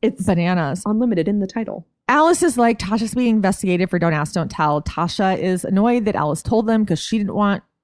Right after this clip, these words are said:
Speaker 2: um, Alice to tell them. And then she gets upset and they walk away from the table. And then they have, like, a fight that, again, like, both of their fights have, like, ended very, like, maturely.
Speaker 1: Yeah.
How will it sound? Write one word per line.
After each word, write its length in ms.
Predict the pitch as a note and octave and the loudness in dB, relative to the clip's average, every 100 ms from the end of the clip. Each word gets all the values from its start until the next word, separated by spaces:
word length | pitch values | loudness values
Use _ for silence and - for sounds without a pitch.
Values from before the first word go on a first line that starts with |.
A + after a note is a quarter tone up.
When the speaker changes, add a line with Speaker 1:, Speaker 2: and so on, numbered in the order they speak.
| _ | _
Speaker 2:
um, 280 | F#3+ F#3 F#3+ | -2 0 -2
Alice 340 | - F3+ F#3+ - | -2 -2 -2 -4
to 80 | |
tell 280 | F3 - A#3+ | -6 -2 0
them. 380 | A#3+ A#3+ A3+ G#3+ - | 2 2 2 0 -2
And 200 | F#3+ F3+ | -2 0
then 480 | F3 E3 E3 E3 E3 _ _ _ _ | 0 0 0 -2 -4 _ _ _ _
she 200 | - G#3 | -6 -2
gets 260 | F#3 F3+ - | 0 -2 -4
upset 520 | - - B3 A3+ G#3+ - | -6 -4 0 0 0 0
and 180 | F3+ F3 | 0 2
they 280 | E3+ E3 D#3+ - - | 2 0 -2 -6 -4
walk 240 | E3 D#3+ | -2 -2
away 80 | D#3 | -4
from 100 | D3+ | -6
the 60 | |
table. 420 | D#3+ A3 G3+ G3 F#3+ | -8 -6 -4 -4 -4
And 100 | E3+ | -4
then 100 | D#3 | -4
they 100 | D#3+ | -4
have, 260 | D3+ D3 | -2 -2
like, 260 | D#3 D#3 - _ | -4 -6 -10 _
a 220 | E3+ D3+ | -4 -2
fight 480 | D3 - A3 G3 - | -2 -2 0 0 -4
that, 160 | F3 E3 | -4 -4
again, 360 | F3+ A3+ C4 A#3 | -2 0 0 0
like, 160 | G3+ | -2
both 160 | F#3+ A3+ | 0 -2
of 80 | F4+ | 0
their 120 | C#4+ | -2
fights 260 | A3 G#3 - | 0 -4 -2
have, 160 | G3+ | -6
like, 180 | E3+ D#3+ - | -4 -6 -2
ended 440 | E3+ F3 E3+ D#3 | -2 0 0 -2
very, 640 | D3+ D#3 D3+ D3+ D3+ D3+ - _ _ _ _ _ - | -2 -2 -2 -4 -4 -6 -10 _ _ _ _ _ -8
like, 180 | C#3 D3+ | -6 -6
maturely. 720 | D3 - D#3+ E3 B3+ E4 E4+ | -10 -8 -8 -4 -4 -4 -4
Speaker 1:
Yeah. 340 | F#3+ A#3+ F#3 | -2 0 -2